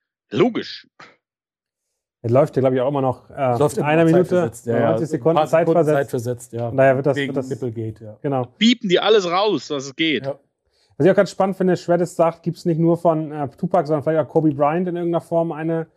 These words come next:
Speaker 2: ein Tribute, könnte ich mir auch sehr gut vorstellen.
Speaker 1: Das könnte, äh, was mir auch gerade noch durch den Kopf schießt, also, äh, ihr solltet recht mal eure Wettbücher aufschlagen. King Kutsche? Ich meine, er ist drüben, also,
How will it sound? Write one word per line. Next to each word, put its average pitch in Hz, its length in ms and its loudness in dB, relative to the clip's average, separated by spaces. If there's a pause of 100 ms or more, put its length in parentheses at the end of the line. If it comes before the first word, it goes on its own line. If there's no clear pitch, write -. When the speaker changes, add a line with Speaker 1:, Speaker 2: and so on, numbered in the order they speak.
(240)
Speaker 2:
ein 151 140 -6
Tribute, 180 400 0
könnte 165 200 -2
ich - 80 -8
mir 156 100 -2
auch 165 100 0
sehr 170 140 -2
gut 165 140 -6
vorstellen. 175 460 -4
Speaker 1:
Das - 300 -10
könnte, 156 720 0
äh, 151 140 -12
was 151 240 -4
mir 156 160 0
auch - 180 -2
gerade 160 300 -4
noch 170 140 -2
durch 170 180 -6
den 160 140 -4
Kopf - 280 -4
schießt, 214 460 -6
also, 143 380 0
äh, 104 100 -8
ihr 113 220 -4
solltet 131 400 -2
recht 160 240 -2
mal 139 180 2
eure 127 160 -6
Wettbücher 123 400 -4
aufschlagen. 143 680 -6 (380)
King 135 240 4
Kutsche? 381 420 -2 (2750)
Ich 104 80 -16
meine, 110 200 -10
er 104 160 -2
ist - 160 -4
drüben, 180 420 4
also, 95 300 -8